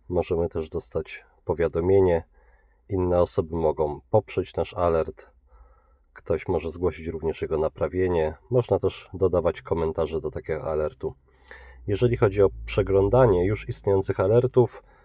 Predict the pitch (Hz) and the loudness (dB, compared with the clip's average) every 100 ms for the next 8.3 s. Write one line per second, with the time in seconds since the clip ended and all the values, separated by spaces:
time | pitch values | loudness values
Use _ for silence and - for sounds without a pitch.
0 | _ _ _ _ - 107 110 120 120 110 | _ _ _ _ -4 2 4 6 6 4
1 | 107 104 101 95 101 98 95 95 87 90 | 4 6 4 2 0 2 2 0 -2 -8
2 | - - 90 87 85 - 95 85 85 85 | -12 -4 0 0 -2 -10 -10 -6 -4 -4
3 | 87 82 104 107 - 95 - 101 82 80 | -6 -6 -2 0 2 0 -2 -2 0 0
4 | 80 - 92 87 90 80 82 78 82 80 | -4 -2 -2 -2 -4 -4 -4 -6 -6 -6
5 | - 78 78 - - 80 80 78 78 78 | -4 -6 -6 -10 -10 -6 -4 -4 -4 -6
6 | - 76 73 87 82 80 78 90 85 82 | -6 -6 -6 -4 -2 -4 -2 0 0 0
7 | 80 - 104 101 92 87 80 82 87 - | -6 -6 -2 -2 -2 -6 -6 -10 -10 -12
8 | - 82 | -4 -4